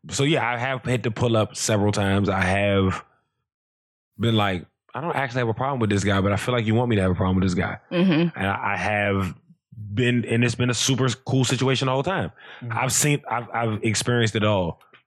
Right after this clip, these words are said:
Speaker 1: Um, all of it sucks.
Speaker 2: Yeah.
Speaker 1: To me.
Speaker 3: Yeah. Yeah.
Speaker 1: <laughs> All of it sucks.
Speaker 3: Mm-hmm.
Speaker 1: Um, at this point. So, uh, yeah.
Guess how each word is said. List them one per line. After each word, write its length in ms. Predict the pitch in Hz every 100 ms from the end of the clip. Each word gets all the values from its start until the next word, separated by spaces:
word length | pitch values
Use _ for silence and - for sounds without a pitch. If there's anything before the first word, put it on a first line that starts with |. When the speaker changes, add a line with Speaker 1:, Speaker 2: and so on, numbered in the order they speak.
| _ -
Speaker 1:
Um, 600 | 104 101 98 90 85 85 _ _ _ _ _ _ _ _ _ _ _ -
all 160 | 139 143
of 60 |
it 80 | 123
sucks. 340 | 120 98 - - _ _ _ _ _ _
Speaker 2:
Yeah. 280 | - 226 170 - -
Speaker 1:
To 100 | -
me. 140 | 120
Speaker 3:
Yeah. 180 | 135 113 110 - -
Yeah. 200 | 160 131
Speaker 1:
<laughs> 60 | -
All 220 | 160 208
of 60 | 226
it 80 | -
sucks. 380 | - 135 123 143
Speaker 3:
Mm-hmm. 800 | 143 147 - - _ _ _ 123
Speaker 1:
Um, 680 | 123 120 117 110 104 98 - _ -
at 180 | 110 107
this 160 | 110
point. 360 | - 95 85 -
So, 560 | - - 104 98 92 90 _ _ _ _ _ _ _
uh, 1160 | - 104 101 98 98 95 95 92 92 95 92 92
yeah. 840 | 90 90 95 104 151 135 87 82 87